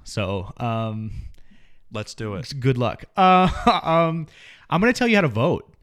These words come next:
Speaker 1: I'm gonna draw the line on where you vote, how you vote. A-, and yeah,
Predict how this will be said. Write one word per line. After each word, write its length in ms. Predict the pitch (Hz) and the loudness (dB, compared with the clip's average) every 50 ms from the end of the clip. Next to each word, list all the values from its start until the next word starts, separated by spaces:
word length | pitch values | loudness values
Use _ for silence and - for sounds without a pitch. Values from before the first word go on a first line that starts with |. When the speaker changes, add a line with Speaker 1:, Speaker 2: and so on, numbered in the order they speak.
| _ _ _ _ _ | _ _ _ _ _
Speaker 1:
I'm 60 | - | 0
gonna 140 | 151 175 170 | 2 2 4
draw 200 | 151 180 190 202 | 4 4 6 6
the 100 | 185 170 | 4 4
line 300 | 151 151 160 165 175 170 | 4 2 2 2 2 2
on 140 | 156 143 139 | 2 2 2
where 120 | 135 131 | 2 2
you 120 | 131 117 110 | 2 0 0
vote, 340 | 95 110 95 80 - - - | 0 -2 -2 -2 -4 -8 -14
how 180 | - - 139 127 | -8 -4 -2 0
you 120 | 131 123 107 | 0 0 0
vote. 280 | 98 101 85 65 - - - - - - - - _ _ - | -2 -4 -6 -6 -8 -12 -16 -18 -18 -18 -18 -20 _ _ -4
A-, 200 | 127 123 123 - | -4 -4 -2 -4
and 600 | 131 131 127 127 127 127 123 123 123 117 120 - _ _ _ _ _ _ _ - - _ _ _ _ _ _ _ _ _ _ _ _ _ - - - | -4 -4 -2 -2 -2 -4 -4 -6 -8 -10 -12 -14 _ _ _ _ _ _ _ -20 -20 _ _ _ _ _ _ _ _ _ _ _ _ _ -20 -4 0
yeah, 280 | 131 170 160 123 104 | 2 4 4 4 2